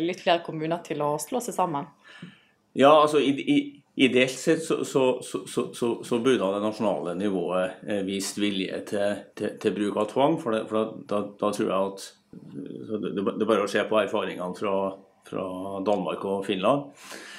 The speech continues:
Speaker 2: I Danmark så ble det signalisert stor vilje til bruk av tvang, eh, sa-, sammen med liksom klare kriterier for, for minstestørrelse.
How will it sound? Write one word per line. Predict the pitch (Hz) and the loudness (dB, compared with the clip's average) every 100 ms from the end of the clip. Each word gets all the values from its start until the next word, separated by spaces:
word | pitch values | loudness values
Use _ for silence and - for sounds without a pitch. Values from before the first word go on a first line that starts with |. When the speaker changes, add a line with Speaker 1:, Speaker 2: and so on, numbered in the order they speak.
| - - | -18 -8
Speaker 2:
I | 101 101 101 | -6 -4 0
Danmark | 110 104 92 95 - | 4 4 2 -2 -2
så | 110 101 104 | 0 0 -2
ble | 104 95 | -2 -2
det | 90 | -2
signalisert | - 98 92 95 92 98 98 - - - - | -2 -2 0 -2 -2 -2 -2 -6 -14 -16 -18
stor | - 107 101 98 | -8 0 0 2
vilje | 98 95 92 - | -2 -2 -4 -2
til | 107 101 - 82 | -2 -4 -6 -6
bruk | 104 98 104 | -4 0 -2
av | 98 | 2
tvang, | 135 160 156 - - - - _ _ _ - | 2 2 -4 -16 -18 -20 -20 _ _ _ -8
eh, | 101 101 98 101 92 - - - - - - | -4 -2 -4 -4 -6 -6 -8 -12 -12 -12 -12
sa-, | - 113 107 - - | 0 2 2 -6 -10
sammen | - 110 85 82 95 | 2 2 2 -4 -6
med | 98 101 101 98 - - | -2 0 0 -2 -10 -12
liksom | 95 98 | -8 -8
klare | 92 113 95 85 | -2 2 2 0
kriterier | - 98 92 101 87 87 87 | -6 -6 -2 -2 -2 -4 -6
for, | - 95 92 - _ | -4 -4 -4 -8 _
for | - 104 98 | -8 -6 -2
minstestørrelse. | 104 - 92 - 90 85 - 135 | -2 -4 -8 -6 -6 -6 -2 -2